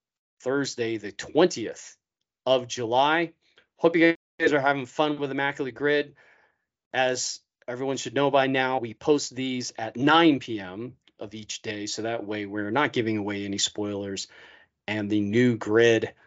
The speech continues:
will be up and running. And that's nine P M Pacific time. So for everyone out there, thank you much for listening. This is Jonathan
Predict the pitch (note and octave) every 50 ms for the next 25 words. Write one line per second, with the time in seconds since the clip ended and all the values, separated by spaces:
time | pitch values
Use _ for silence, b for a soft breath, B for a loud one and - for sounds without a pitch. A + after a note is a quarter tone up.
0 | b b b b - G#2+ A2+ G#2+ G#2+ A2 G#2+ - A#2+ A#2 - G2+ G2+ G#2 G#2+ G2+
1 | G2 F#2+ G2+ G2+ A2 A2 - A2+ G#2+ A2 A2+ A#2 A#2 A2 G#2+ - - G#2+ A2 A2
2 | G#2+ G#2 G#2 - - _ _ - - A2+ A2+ - - B2 - - G2+ - - -
3 | G2+ G2 F#2 E2+ E2 G2 B B B B B B B B B B B - - D#3
4 | C#3 C#3 - C#3+ C#3 D3+ D#3 E3 D#3+ D3+ D3+ D#3 D#3 D#3 D3+ D#3 E3+ D#3 D3+ C#3+
5 | - - D3+ C#3+ - D3 C#3+ C#3+ C#3 C#3 - - C3 C3 D#3 D#3+ D#3 - D#3 D#3
6 | D#3 D3+ C#3+ A#2+ A#2+ C#3+ D#3 D#3 - - B2 A#2 A2 G#2 G#2 G#2 - - C3+ C#3
7 | C#3+ C#3+ C3 C3 D3 C#3 C3+ C3 B2+ A#2+